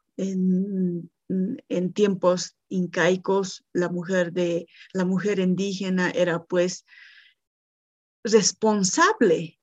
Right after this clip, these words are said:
¿no? No solamente, eh, educar a sus hijos, porque en esas épocas, imagínense que no existían las, los colegios,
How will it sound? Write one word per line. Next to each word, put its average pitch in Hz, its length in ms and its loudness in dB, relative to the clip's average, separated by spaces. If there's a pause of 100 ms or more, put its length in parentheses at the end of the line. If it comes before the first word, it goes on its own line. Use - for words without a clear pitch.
(140)
¿no? 202 300 2
No 247 180 2
solamente, 220 960 4 (420)
eh, 180 460 -2
educar 190 840 0
a - 140 -6
sus - 280 -12
hijos, 262 340 6
porque 180 280 -4
en 185 120 0
esas 185 260 -4
épocas, 170 460 -4
imagínense 175 800 -4
que - 100 -10
no 170 120 -2
existían 165 520 -2
las, - 400 -8
los - 560 -16
colegios, 175 1000 0